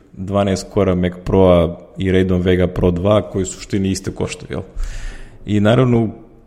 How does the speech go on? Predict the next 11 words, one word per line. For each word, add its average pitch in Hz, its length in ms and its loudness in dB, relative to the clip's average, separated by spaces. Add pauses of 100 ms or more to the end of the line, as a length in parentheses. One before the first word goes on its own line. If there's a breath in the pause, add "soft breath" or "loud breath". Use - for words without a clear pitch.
(140)
strogo 110 540 2
ono 98 200 2
multithreaded 95 680 0 (220)
aplikacijama 92 760 -2
ovaj 90 280 2
A - 20 2
M 90 140 -2
D 90 140 -2
procesor 87 440 -6
prosto 92 300 -8
pojede. 90 460 -4